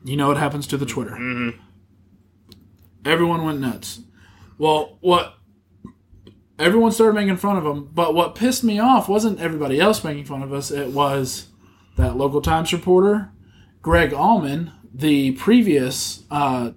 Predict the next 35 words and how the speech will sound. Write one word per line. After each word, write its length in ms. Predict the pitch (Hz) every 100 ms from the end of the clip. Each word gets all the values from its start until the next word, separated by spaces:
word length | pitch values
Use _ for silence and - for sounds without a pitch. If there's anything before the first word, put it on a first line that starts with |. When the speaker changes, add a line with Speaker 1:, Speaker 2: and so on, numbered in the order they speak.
| _
Speaker 1:
um, 580 | 143 135 123 117 113 120 - _ _ _
Times 400 | 170 156 147 147
reporter 640 | 147 151 147 139 135 135 -
for 140 | 151
the 80 | 131
Bulls, 380 | 131 135 131 143
who 60 |
now 180 | 139 143
does 220 | 143 127
the 60 | 127
Bucks, 480 | 147 160 139 - - - - -
and 100 | 131
also 300 | 160 170 170 156
another 260 | 165 160
one, 180 | 151 151
Martin 240 | 160 135
Finley, 400 | - 165 139 127
who's, 200 | 143 131
like, 140 | 143 120
a 60 | 98
columnist 580 | 131 131 120 110 110
or 60 | 117
something 320 | 123 120 117
like 120 | 117 117
Speaker 2:
Mm. 80 | 113
Speaker 1:
that 180 | 107
for 180 | - 123
the 100 | 117
Times. 400 | 117 117 101 -
He's 380 | 127 117 - - -
whatever. 720 | 127 143 151 131 107 107 - _ -
Not 260 | 202 208
Martin 200 | 139 110
Fin-, 140 | - 110 -
yeah, 260 | 156 -